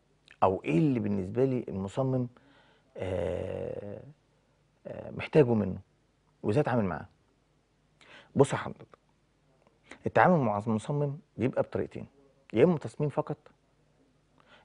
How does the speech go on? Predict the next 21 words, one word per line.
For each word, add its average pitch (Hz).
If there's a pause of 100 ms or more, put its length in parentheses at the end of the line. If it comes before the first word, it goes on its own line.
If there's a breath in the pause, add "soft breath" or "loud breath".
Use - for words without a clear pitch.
يعني 160
بيبقى 127
مشغول، 107 (540)
محرج، 104 (160)
عنده 107
وقت 107
ضيق، 110
فبيعمل 143
لك 131
الديزاين 120
بما 151
انه 131
هو 113
راجل 110
معروف 101
ومشهور 101 (320)
وفاهم 104
شغله 98
كويس، 98 (360 loud breath)
فبيعمل، 156 (340)
آه، 98